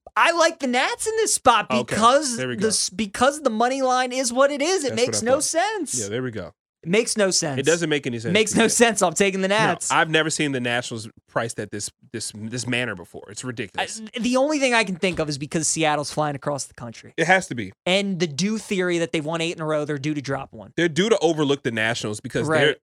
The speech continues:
Speaker 2: also the Mariners. So if you're overlooking anyone and you're the Mariners, that means you're probably gonna lose. Uh, Red Sox, Rays tomorrow, seven ten. I got a little too cocky, P J. We gotta fly.
Speaker 1: <laughs>
Speaker 2: Rays plus one hundred value, the total seven and a half. We're over here, like, having a real
Speaker 1: Yeah.
Speaker 2: com-, it's, we, it's not that kind of party.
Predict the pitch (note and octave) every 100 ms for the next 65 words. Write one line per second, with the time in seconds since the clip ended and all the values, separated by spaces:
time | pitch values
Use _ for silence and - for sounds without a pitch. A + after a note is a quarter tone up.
0 | - C#3 C#3 C3 A2 G#2+ G#2+ G2 F#2 A#2+
1 | A#2 B2 E3+ - D3+ D3 D3+ C#3+ B2+ C#3
2 | C#3+ B2 C3+ A#2+ A#2+ B2 B2 A#2 A#2+ A2+
3 | A2+ - A#2 A#2+ A2 G#2+ G2 F#2+ D#2 -
4 | _ _ - D#3 D3+ D#3+ F#3+ G3+ F3 C#3
5 | D#3 D3 C3+ B2+ A#2+ C3 B2 B2+ A#2+ C#3+
6 | C3 A#2 - G#2 F#2+ - F#2+ G2 G#2 A#2+
7 | - C2+ C#2 - - - F3+ C3+ E3+ F#3+
8 | G#3 - C4 E3 E3+ E3+ D#3+ E3+ D#3+ C#3
9 | C#3+ D#3+ C#3+ C3+ D3 D#3+ D3+ C#3+ D3 C#3+
10 | C3+ C#3 G#3+ D4 A3 G3 D3 D#3 D3 D3
11 | C3+ D#3+ F3+ F#3 C3+ B2 D3+ D3 E3 D3+
12 | D#3 B2+ A2 F#2 E2+ E2